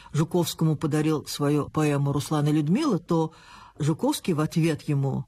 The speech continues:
подарил свою книжку с надписью и портрет, с надписью "Победителю ученику от побеждённого учителя", да? Жуковский был, как ни странно,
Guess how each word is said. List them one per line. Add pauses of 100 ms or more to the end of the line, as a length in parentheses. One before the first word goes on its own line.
(120)
подарил
свою
книжку
с
надписью
и
портрет, (200)
с
надписью
"Победителю
ученику
от
побеждённого
учителя",
да? (120)
Жуковский
был,
как
ни
странно,